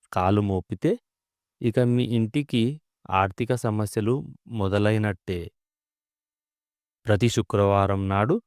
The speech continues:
ఇంటి గడపలకు పసుపు రాసి ఇంటి ముందు ముగ్గులు వేసుకోవాలి. ప్రతి శుక్రవారం నాడు గడప పూజ చేస్తే మీ ఇంట్లో డబ్బు పుష్కలంగా ఉంటుంది.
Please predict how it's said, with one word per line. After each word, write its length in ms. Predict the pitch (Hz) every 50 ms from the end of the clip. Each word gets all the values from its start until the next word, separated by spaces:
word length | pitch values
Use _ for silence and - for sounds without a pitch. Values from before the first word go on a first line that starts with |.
| _ _ _ _ _ _
ఇంటి 320 | - 107 98 98 90 - 104
గడపలకు 680 | 92 98 95 101 101 - 120 113 117 113 - - 98 101 123 - _ _ _
పసుపు 380 | - 92 85 - - - - 107
రాసి 380 | 98 101 98 101 - - 170 226 - _ _ _ _ _ _ _ _ _ -
ఇంటి 260 | 113 110 113 113 147
ముందు 360 | 143 151 147 147 147 135 123 110 120 143 143 113
ముగ్గులు 400 | 110 101 95 87 90 113 131 151
వేసుకోవాలి. 840 | 156 143 123 107 - - - - 98 95 92 90 87 87 87 87 107 - _ _ _ _ _ _ _ _ _ _ _ _ _ _ _ _ _ _
ప్రతి 220 | - 104 95 120 113
శుక్రవారం 760 | - 120 95 - - 101 101 95 98 98 98 98 101 98 98 98
నాడు 280 | 98 98 98 104 139 214 - _ _ _ _ _
గడప 360 | - 101 - 104 95 98 90 127
పూజ 340 | 127 120 - 120 113 104 110 107
చేస్తే 420 | - - 98 90 - - - 151 220 247 - _ _ _ _ _ _ _ _ _ _
మీ 100 | 113 123 131 131
ఇంట్లో 280 | 123 123 113 - 151 151
డబ్బు 440 | 135 117 113 110 101 107 117 135 131 123 139 156 _ _ _ _ _ _ _ _ _ _ _ _
పుష్కలంగా 640 | - 101 - - - 107 98 95 98 98 95 107 135
ఉంటుంది. 520 | 170 170 139 113 - - 92 90 90 87